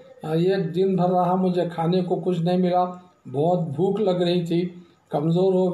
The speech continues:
कमज़ोरी, अ, जो है मुझ पर ज़ाहिर होने लगी।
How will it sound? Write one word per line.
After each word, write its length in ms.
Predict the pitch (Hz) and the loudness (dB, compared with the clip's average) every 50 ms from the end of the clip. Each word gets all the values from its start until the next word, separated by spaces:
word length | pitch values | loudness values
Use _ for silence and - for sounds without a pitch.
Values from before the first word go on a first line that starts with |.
| 165 | -2
कमज़ोरी, 500 | 170 160 156 160 160 180 180 185 190 190 196 - - - - - _ - | -2 -2 0 0 2 2 2 2 2 0 -2 -2 -6 -14 -20 -20 _ -6
अ, 180 | 156 160 165 170 | -2 0 2 2
जो 180 | 170 165 165 165 | 2 2 2 2
है 160 | 175 180 170 | 2 2 2
मुझ 160 | 170 170 165 165 | 2 0 0 -2
पर 380 | - 165 160 160 160 160 - - - _ _ - 127 | -2 -2 0 0 -2 -4 -8 -16 -20 _ _ -14 -10
ज़ाहिर 380 | 123 135 147 160 175 190 190 | -6 -2 0 0 2 2 2
होने 260 | 180 175 175 180 185 | 2 2 2 2 2
लगी। 340 | 180 175 170 170 170 180 185 | 2 2 2 2 2 0 0